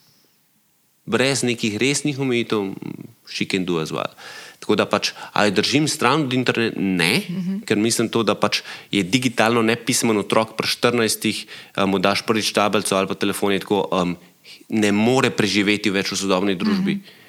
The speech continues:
Speaker 1: Kakor je hkrati treba upoštevati, da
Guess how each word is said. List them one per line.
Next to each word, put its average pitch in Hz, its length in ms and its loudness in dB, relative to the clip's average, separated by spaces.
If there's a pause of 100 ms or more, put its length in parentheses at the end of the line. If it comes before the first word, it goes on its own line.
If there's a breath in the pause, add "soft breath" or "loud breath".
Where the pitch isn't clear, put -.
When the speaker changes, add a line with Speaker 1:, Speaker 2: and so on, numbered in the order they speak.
(160 loud breath)
Speaker 1:
Kakor 180 640 2 (680)
je 123 140 -2 (520)
hkrati 139 460 0
treba 139 180 0
upoštevati, 123 340 -2
da 110 120 2